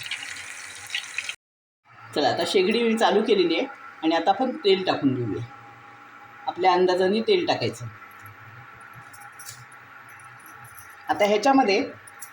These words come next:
आता तेल झालेलं आहे गरम, ह्याच्यामध्ये आलं, लसूण आणि मिरचीची पेस्ट क्रश केलेली हे टाकून घेऊया आपण.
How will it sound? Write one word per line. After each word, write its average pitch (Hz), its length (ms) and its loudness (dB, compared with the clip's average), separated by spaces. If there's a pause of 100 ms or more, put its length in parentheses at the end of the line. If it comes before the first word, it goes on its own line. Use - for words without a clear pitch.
(140)
आता - 140 -4
तेल 202 260 4
झालेलं 196 320 4
आहे 170 80 2
गरम, 160 260 2 (360)
ह्याच्यामध्ये 180 560 0 (340)
आलं, 175 260 4
लसूण 277 360 4
आणि 302 180 6
मिरचीची 240 480 4
पेस्ट - 480 0 (960)
क्रश 208 260 0
केलेली 196 280 4
हे 240 300 2
टाकून - 240 2
घेऊया 117 320 -2
आपण. - 180 -4